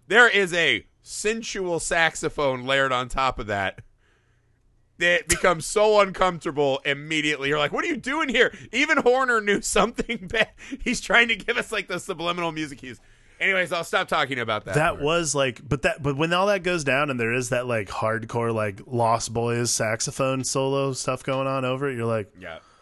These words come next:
Speaker 2: "Hmm.
Speaker 1: Yeah.
Speaker 2: Suspect."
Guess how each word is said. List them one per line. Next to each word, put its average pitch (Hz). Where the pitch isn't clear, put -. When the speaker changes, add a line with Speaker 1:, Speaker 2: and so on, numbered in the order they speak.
Speaker 2:
"Hmm. 143
Speaker 1:
Yeah. 85
Speaker 2:
Suspect." -